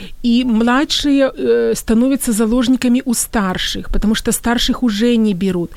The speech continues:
И получается, что вот вопрос вот реально не решен. Я не знаю, как его решить. В принципе, это не моя компетенция.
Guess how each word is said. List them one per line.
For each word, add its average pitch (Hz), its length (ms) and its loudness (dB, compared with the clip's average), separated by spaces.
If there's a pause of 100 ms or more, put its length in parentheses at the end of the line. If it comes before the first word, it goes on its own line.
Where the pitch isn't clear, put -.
(460)
И - 40 4
получается, 262 600 0
что - 240 2
вот 233 240 -4
вопрос 269 560 -2 (100)
вот 220 160 0
реально 269 400 2
не 247 180 4
решен. 226 340 -2
Я 269 140 2
не 381 100 2
знаю, 311 180 2
как - 180 -4
его 190 120 -2
решить. 185 320 -2
В - 40 -16
принципе, 262 400 0
это 233 120 0
не 240 120 4
моя 240 140 2
компетенция. 208 680 -6